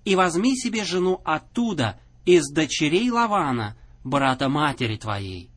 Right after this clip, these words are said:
Очевидно, они каким-то образом поддерживали связь друг с другом, возможно, через караваны, которые путешествовали туда и сюда. Вы отдаете письмо караванщику, и оно путешествовало с ним до места назначения.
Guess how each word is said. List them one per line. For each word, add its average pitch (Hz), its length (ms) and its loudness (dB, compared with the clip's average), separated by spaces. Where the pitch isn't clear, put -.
Очевидно, 170 640 0
они 170 240 2
каким-то 208 440 -2
образом 196 580 0
поддерживали 175 800 0
связь 185 600 0
друг 127 280 -2
с 120 80 -8
другом, 110 400 -6
возможно, 233 500 0
через 208 300 -6
караваны, 208 600 -2
которые 151 380 -4
путешествовали 143 920 -6
туда 147 320 0
и 127 80 -2
сюда. 147 480 -6
Вы 160 160 4
отдаете 226 540 0
письмо 233 420 -2
караванщику, 220 1080 0
и 160 80 -2
оно 262 220 2
путешествовало 262 840 -2
с - 80 -10
ним 233 160 -2
до 226 140 0
места 247 360 -2
назначения. 196 880 -8